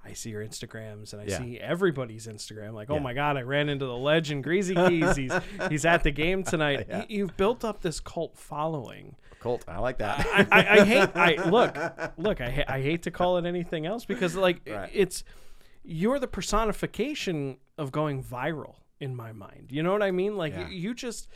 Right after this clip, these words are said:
Speaker 1: I don't wanna take anything away from your skill set. It's phenomenal, but it's like
Speaker 2: Right.
Speaker 1: people just latch on to what you do,
Speaker 2: Yeah.
Speaker 1: and you're just doing what you love. And I,
Speaker 2: Yeah.
Speaker 1: I really wish I had that.
Speaker 2: Yeah.
Speaker 1: Like, eh, how, when did that start? Did it start early when you were just a musician and you're playing gigs and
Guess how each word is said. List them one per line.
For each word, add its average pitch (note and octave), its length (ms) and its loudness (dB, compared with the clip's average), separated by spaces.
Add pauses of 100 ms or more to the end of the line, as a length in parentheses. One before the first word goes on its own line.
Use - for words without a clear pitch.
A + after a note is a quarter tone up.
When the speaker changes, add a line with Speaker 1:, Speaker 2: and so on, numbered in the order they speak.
(680)
Speaker 1:
I F#3+ 120 -4
don't A3+ 100 2
wanna F3+ 120 0
take E3+ 220 0
anything E3+ 360 0
away D3+ 220 2
from D3+ 180 -6
your C3+ 100 -6
skill E3+ 260 -4
set. D#3+ 140 -4
It's - 100 -10
phenomenal, C#3+ 760 -4
but C3+ 120 -8
it's - 120 -10
like - 100 -4
Speaker 2:
Right. - 60 -14
Speaker 1:
people A#3+ 320 -10
just A3 240 -14
latch C3+ 360 -8
on D3+ 180 -6
to C3+ 60 -6
what C3 200 -8
you C3+ 180 -8
do, E3+ 480 -2
Speaker 2:
Yeah. E2+ 180 -8 (120)
Speaker 1:
and D#3+ 80 -10
you're E3+ 100 -6
just D#3+ 160 -12
doing C3+ 220 -2
what B2 160 -10
you B2+ 60 -8
love. F3+ 260 -2
And C3+ 120 -4
I, - 60 -8
Speaker 2:
Yeah. F#2 120 -4
Speaker 1:
I C#3 40 -2
really D#3 440 0
wish D#3 280 -2
I F3+ 120 -6
had F#3+ 320 -2
that. G3 220 -4
Speaker 2:
Yeah. F#2 100 -2
Speaker 1:
Like, D3+ 220 -4 (360)
eh, - 100 -6 (120)
how, G3+ 280 -4
when B3 240 -8
did D4+ 140 -10
that C4 220 -8
start? A#3+ 560 -6
Did D3+ 140 -4
it C3+ 80 -10
start F#3 280 -4
early F3 300 -2
when F3 160 -2
you E3 100 -4
were D#3+ 120 -6
just D3 220 -10
a D3+ 40 -6
musician C#3+ 680 -6
and C#3+ 120 -8
you're B2+ 80 -8
playing C#3+ 360 -8
gigs C#3+ 380 -8
and C3 120 -12